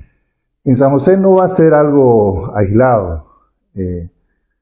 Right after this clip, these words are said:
si bien hasta ahora no hemos tenido casos, eh, severos hemorrágicos, sí hemos tenido casos sospechosos, eh, leves, pero ustedes han visto por la cantidad de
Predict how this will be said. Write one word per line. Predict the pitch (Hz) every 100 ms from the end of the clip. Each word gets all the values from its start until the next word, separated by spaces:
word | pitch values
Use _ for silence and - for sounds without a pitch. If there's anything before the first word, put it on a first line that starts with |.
| _
si | -
bien | 104 120 131
hasta | 127 135
ahora | 120 127 123
no | 113
hemos | 113 113
tenido | 110 113 110 101
casos, | 110 104 104 92 - -
eh, | 95 92 87
severos | - 101 104 110 101
hemorrágicos, | 92 90 92 98 98 101 123 139 - _
sí | - 120
hemos | 123 117 101
tenido | 92 101 101
casos | 104 98 95
sospechosos, | - 90 90 82 - 104 - 123 - _ _ _ _ _ _
eh, | 87 87 85 85
leves, | 110 117 113 113 165 - - _ _ _ _ _ _ _ _ _
pero | 127 131 143 139 -
ustedes | 85 113 113
han | 104
visto | 110 107 104
por | 95 90
la | 87
cantidad | 92 87 98 113 113
de | 104 92